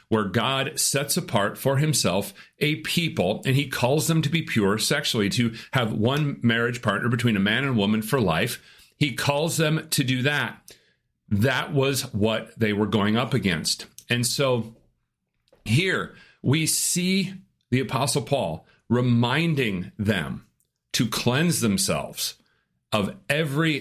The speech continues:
defilement of the body. He's drawing back to the issues that have ha-, they have had in the church in Corinth. And so he is calling them to be holy in the midst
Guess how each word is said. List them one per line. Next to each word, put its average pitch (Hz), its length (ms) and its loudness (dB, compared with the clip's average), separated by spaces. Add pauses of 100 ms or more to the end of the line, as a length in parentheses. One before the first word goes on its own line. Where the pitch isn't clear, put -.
defilement 117 580 0
of 107 80 2
the 104 60 2
body. 95 260 0
He's 107 220 2
drawing 131 400 2
back 127 420 0 (280)
to 147 200 2
the 143 260 0
issues 143 440 0
that 123 180 2
have 123 260 -2
ha-, - 360 -2
they 117 240 2
have 123 120 -2
had 117 540 -2 (240)
in 165 200 0
the 165 100 0
church 123 280 -2
in 139 80 0
Corinth. 143 460 -2 (500)
And 131 160 2
so 139 540 -2 (160)
he - 140 0
is 139 120 0
calling 170 440 0
them 147 300 0
to 156 180 0
be 139 160 2
holy 123 520 0
in 120 140 4
the 117 60 6
midst 127 360 2